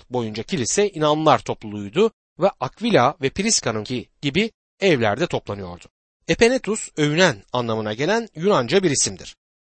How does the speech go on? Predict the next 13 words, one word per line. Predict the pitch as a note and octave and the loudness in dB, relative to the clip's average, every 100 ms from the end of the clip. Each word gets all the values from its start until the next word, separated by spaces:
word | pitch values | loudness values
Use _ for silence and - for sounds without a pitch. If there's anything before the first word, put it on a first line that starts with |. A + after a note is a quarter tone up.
| _ | _
Belli | G#3 C#3+ | 2 2
ki | A2+ G#3 G3+ | 0 -2 -4
bu | G#3 | -6
kişi | A2+ - | -4 -4
Paulus'un | - F#3+ D3+ A2+ G3 G#3+ F#3+ _ _ - | -2 0 0 0 -2 -4 -6 _ _ -4
Roma'nın | D3+ A3+ C#3 F3 - | 2 4 4 0 0
Anadolu | C#3 D3+ G3 F#3+ | 0 2 0 0
bölgesinde | B2+ A2+ - A2+ D3 G3 - | 0 0 -4 0 2 2 -2
İsa | D3 D#3 - G#3 | -8 -4 0 2
Mesih'e | F3+ C#3+ D3+ D#3+ G#2+ - | 0 -2 -2 -2 -2 -4
yönelttiği | D3 C#3 G#2+ - F#3+ G#3 | -2 -2 -2 -6 -8 -6
ilk | C3 - | -8 -8
kişiydi. | G2+ - F#2 D2 | -8 -8 -8 -18